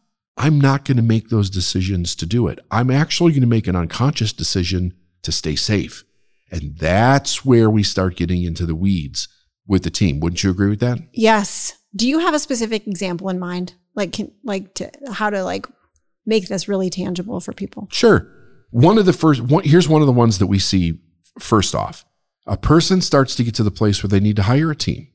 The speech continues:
Speaker 2: <laughs>
Speaker 1: And they say, "I can't hire a team 'cause I don't have the money." And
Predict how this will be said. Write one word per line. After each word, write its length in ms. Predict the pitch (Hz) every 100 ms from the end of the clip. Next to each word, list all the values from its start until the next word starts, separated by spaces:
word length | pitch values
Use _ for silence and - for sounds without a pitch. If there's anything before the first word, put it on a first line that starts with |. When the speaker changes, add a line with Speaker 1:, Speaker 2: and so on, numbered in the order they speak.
| _ _ _ _ _
Speaker 2:
<laughs> 320 | 190 - -
Speaker 1:
And 160 | 123 127
they 100 | 131
say, 320 | 120 - 127 -
"I 100 | 113
can't 300 | - 135 123
hire 220 | 131 123
a 60 | 113
team 240 | - 107
'cause 180 | 107 107
I 60 | 107
don't 220 | 107 98
have 160 | 95 90
the 80 |
money." 380 | 101 123 - - _ _ _ _ _ _ _ _ _
And 640 | 131 120 117 117 113 110